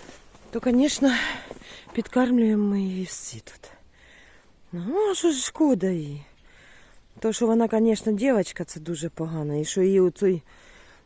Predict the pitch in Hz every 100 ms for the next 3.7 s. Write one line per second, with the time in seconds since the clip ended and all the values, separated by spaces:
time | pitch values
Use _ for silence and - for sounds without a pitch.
0 | - 143 185 160 - - - - - -
1 | - - - _ - - - - - -
2 | 185 190 302 294 175 160 165 170 - 180
3 | 180 - 160 143 - 151